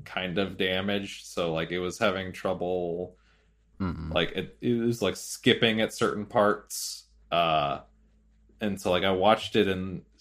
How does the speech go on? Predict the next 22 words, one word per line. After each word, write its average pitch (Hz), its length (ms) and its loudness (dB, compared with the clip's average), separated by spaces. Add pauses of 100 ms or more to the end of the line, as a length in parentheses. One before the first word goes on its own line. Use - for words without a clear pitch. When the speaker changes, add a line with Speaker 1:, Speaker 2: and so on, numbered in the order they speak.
Speaker 1:
kind 104 200 -2
of 82 80 -4
segments, 87 880 -4
like, 82 220 -2
I 87 100 0
would, 85 220 -8
I 98 60 0
watched, 90 360 0
like, 107 240 0 (240)
part 95 260 2
of 95 120 -4
it 95 120 0
one 92 380 -4
day 90 260 0
and 90 140 -2
then 92 280 -4
part 92 220 0
of 87 120 -6
it 90 60 -2
another 87 320 -6
day 85 360 -2
or 87 220 -6